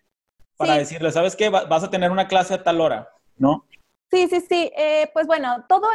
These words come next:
Speaker 2: es a través de la plataforma.
Speaker 1: Plataforma,
Speaker 2: O sea,
Speaker 1: ok.
Speaker 2: sí, nosotros como que también pensamos que la educación, o sea, cuando estás pensando en educación, sí está bien la parte de las notificaciones y demás, pero tratamos como de minimizarlas un poco,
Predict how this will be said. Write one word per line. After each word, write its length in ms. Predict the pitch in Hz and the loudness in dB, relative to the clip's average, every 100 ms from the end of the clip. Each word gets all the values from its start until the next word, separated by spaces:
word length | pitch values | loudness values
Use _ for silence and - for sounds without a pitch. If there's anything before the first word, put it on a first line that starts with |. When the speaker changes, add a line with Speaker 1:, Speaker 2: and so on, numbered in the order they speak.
| 392 | -2
Speaker 2:
es 100 | 381 | -2
a 100 | 359 | 0
través 400 | 233 233 254 254 | 0 0 -2 -2
de 140 | 269 | -2
la 240 | 247 208 208 | 2 2 2
plataforma. 680 | 185 180 175 233 220 180 160 | -4 -2 -2 2 2 0 -6
Speaker 1:
Plataforma, 260 | - 214 | -6 -4
Speaker 2:
O 40 | 214 | -2
sea, 380 | - 220 214 214 | 0 0 0 -2
Speaker 1:
ok. 60 | - | -2
Speaker 2:
sí, 260 | 285 262 226 | 0 0 -2
nosotros 560 | 254 285 285 320 320 - - _ | -4 -4 0 -2 -2 -14 -20 _
como 360 | - 233 226 233 | -2 0 0 0
que 300 | 226 226 - _ - | -2 -2 -4 _ -2
también 560 | 226 226 254 254 262 | 0 0 0 0 2
pensamos 880 | 277 262 254 - 247 226 214 214 - - | 0 0 -2 0 0 0 -4 -6 -12 -4
que 120 | 202 | -2
la 140 | 202 | 2
educación, 840 | 202 208 208 202 202 - 240 233 240 | 0 0 -2 -2 -2 -4 -2 0 0
o 60 | 233 | -2
sea, 100 | 240 | -2
cuando 220 | 247 254 | 0 -2
estás 260 | - 311 311 | -2 -2 0
pensando 400 | 330 320 285 285 | -2 0 0 0
en 80 | |
educación, 800 | 262 202 190 190 - 233 220 247 - _ | 0 0 -2 -4 -2 0 0 -2 -8 _
sí 140 | - 359 | -4 -2
está 220 | 359 427 | 2 2
bien 160 | 381 | 2
la 80 | 381 | 0
parte 220 | 381 - | -2 0
de 40 | 349 | 0
las 140 | 247 | 0
notificaciones 680 | 220 214 220 208 247 254 269 | -2 -6 -2 -2 0 -2 0
y 40 | 254 | 0
demás, 380 | 220 214 214 - | 2 2 0 0
pero 240 | 226 226 | 0 0
tratamos 460 | 233 240 262 285 294 | 0 0 0 -2 -2
como 320 | 269 220 208 | -2 0 0
de 180 | 202 202 | 0 -2
minimizarlas 880 | 202 208 202 208 202 214 233 240 | 0 0 0 -2 0 0 0 -2
un 160 | 254 226 | -2 0
poco, 460 | 208 202 208 214 | -2 -2 -2 -2